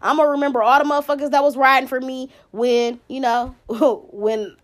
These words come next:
I was in the bedroom, in the bed, on my iPhone X, recording this shit. You know what I'm saying? So, I don't take none of this shit for granted.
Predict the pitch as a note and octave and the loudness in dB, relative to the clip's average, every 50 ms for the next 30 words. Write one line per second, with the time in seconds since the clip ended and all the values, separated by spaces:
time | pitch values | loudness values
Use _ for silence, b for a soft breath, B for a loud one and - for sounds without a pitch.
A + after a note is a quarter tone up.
0 | _ - - F#3+ G3+ G3+ A3+ A3 F#3+ - _ _ _ - G#3+ A#3 C#4 C#4+ D4 C4 | _ -4 -2 0 0 0 0 -4 -4 -8 _ _ _ -6 -4 -2 0 -2 0 0
1 | D4+ D#4 D#4 D4+ C#4 B3 B3 B3+ C4 C4 A3 E3+ A3 B3 C#4 C#4+ B3+ D4 D4 C4 | 2 4 4 4 4 2 0 -2 -2 -4 -4 -4 -4 -2 0 2 4 6 6 6
2 | B3 A#3+ A3+ A#3 - b b b b b b - G3+ A#3 C4 C4 C4 C4+ C#4 A#3 | 6 4 0 -2 -6 b b b b b b 0 0 2 2 4 4 4 4 2
3 | - G3+ B3 C#4 C#4 - D#4 D4 D4+ D#4 - C#4+ C#4 C4 A#3+ - - - _ _ | 2 2 2 2 2 2 0 2 2 0 0 0 0 0 -2 -4 -10 -20 _ _
4 | _ - - G#3 G#3+ - - D#4+ D4+ C#4 B3+ A#3 G#3+ G#3 G3+ F#3+ F#3 - - F#3 | _ -8 -6 -6 -6 -2 0 2 2 4 2 0 -2 -2 -4 -4 -6 -6 -8 -10
5 | D3+ B2 - _ _ _ _ _ _ _ _ _ _ - - C4 C#4+ D4 C#4+ C#4 | -10 -10 -14 _ _ _ _ _ _ _ _ _ _ -12 -6 -2 0 2 2 2
6 | C#4 C#4 C#4 D4 C#4+ C#4+ C#4 C#4 C#4 - A#3+ G#3 G3+ G3 G3 b b b b b | 0 0 -2 -2 -2 -2 -4 -4 -2 -2 0 0 0 -2 -2 b b b b b
7 | b b b b b _ - - - C#4 E4+ A#4 A#4 G#4 - E4 C#4+ C#4 C#4 C#4+ | b b b b b _ -10 -4 0 0 0 0 0 -2 -2 -2 -2 0 -2 -2
8 | C#4+ A#3 F#3 F3+ - G#3 E3+ - E3+ D#3 D#3 E3 D#3+ D3+ C#3+ C#3 C3+ - | -2 -2 -4 -6 -6 -8 -8 -8 -8 -10 -8 -8 -8 -8 -10 -12 -14 -14